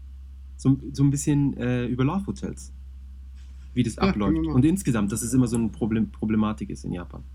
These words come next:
Speaker 2: Eine Problematik ist es dann nicht wirklich.
Speaker 1: Nein, dass man halt nicht, dass man die Love-Hotels braucht. Das ist ja, äh,
Speaker 2: So.
Speaker 1: in Deutschland braucht man sie nicht.
Speaker 2: Nee.
Speaker 1: Eben.
Speaker 2: Aber sie täten vielleicht ganz gut in Deutschland. Trotz allem.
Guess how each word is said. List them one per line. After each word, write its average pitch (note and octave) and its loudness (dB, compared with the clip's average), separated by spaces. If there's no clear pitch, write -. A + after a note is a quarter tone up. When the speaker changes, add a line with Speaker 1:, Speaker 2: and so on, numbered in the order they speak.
Speaker 2:
Eine F#2 -6
Problematik F#2+ -6
ist D3 0
es A#2 -4
dann G2+ 2
nicht G2+ 2
wirklich. A2+ -2
Speaker 1:
Nein, D#3 4
dass C3 -2
man C#3 4
halt B2+ 2
nicht, C#3 4
dass C#3+ 2
man B2+ 4
die A#2 2
Love-Hotels A2+ 0
braucht. C3 -4
Das G2+ -2
ist A2 -6
ja, G#2 -2
äh, F#2+ 0
Speaker 2:
So. - 0
Speaker 1:
in A2 6
Deutschland B2 2
braucht A#2+ -4
man A2+ 0
sie A#2+ -4
nicht. B2 -4
Speaker 2:
Nee. G2+ 6
Speaker 1:
Eben. G2+ -2
Speaker 2:
Aber - -2
sie - -2
täten G#2 0
vielleicht G2 2
ganz G2 -2
gut A#2 0
in G2+ 4
Deutschland. G2 0
Trotz - -14
allem. F#2+ -2